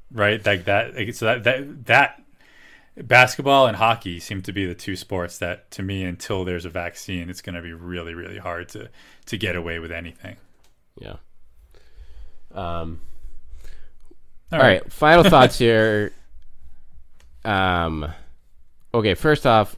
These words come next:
Speaker 2: wh-, how many games do you want? How many regular season or pool play games do you wanna see before the playoffs start?
Speaker 1: Hmm.
Speaker 2: For, like, guys getting in shape, quality of play purposes.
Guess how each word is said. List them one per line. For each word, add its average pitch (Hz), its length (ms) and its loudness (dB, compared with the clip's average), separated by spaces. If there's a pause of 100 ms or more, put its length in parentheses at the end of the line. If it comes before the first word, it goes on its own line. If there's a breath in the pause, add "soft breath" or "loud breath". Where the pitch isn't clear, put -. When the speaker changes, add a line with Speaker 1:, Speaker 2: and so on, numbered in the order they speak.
(160)
Speaker 2:
wh-, 117 220 -6
how 139 100 2
many 151 160 8
games 123 340 4
do 113 60 -2
you 110 60 6
want? 98 120 2
How 123 60 2
many 151 100 6
regular 123 260 6
season 95 600 0 (180)
or 95 120 0
pool 110 200 0
play 98 160 2
games 87 220 0
do 98 60 -2
you - 20 2
wanna 87 140 0
see - 120 -2
before 82 260 -6
the 73 60 -10
playoffs 73 300 -8
start? - 280 -12 (1300)
Speaker 1:
Hmm. 110 300 -12 (1040)
Speaker 2:
For, - 180 -6
like, 78 380 -2 (260)
guys 92 220 4
getting 90 160 2
in 82 80 -2
shape, - 300 -6
quality 82 260 -2
of - 80 -8
play 76 160 -6
purposes. - 560 -12